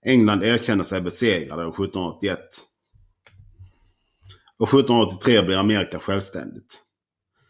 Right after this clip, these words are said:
År sjuttonhundraåttionio är alla papper klara och man skriver den amerikanska konstitutionen. Konsekvenserna blir att Amerika får sin självständighet, att den amerikanska revolutionen har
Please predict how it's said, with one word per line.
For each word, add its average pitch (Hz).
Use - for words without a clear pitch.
År 101
sjuttonhundraåttionio 117
är 98
alla 113
papper 110
klara 104
och 78
man 82
skriver 92
den 87
amerikanska 92
konstitutionen. -
Konsekvenserna 117
blir 113
att 92
Amerika 92
får 101
sin 90
självständighet, 104
att -
den 95
amerikanska 92
revolutionen 82
har 87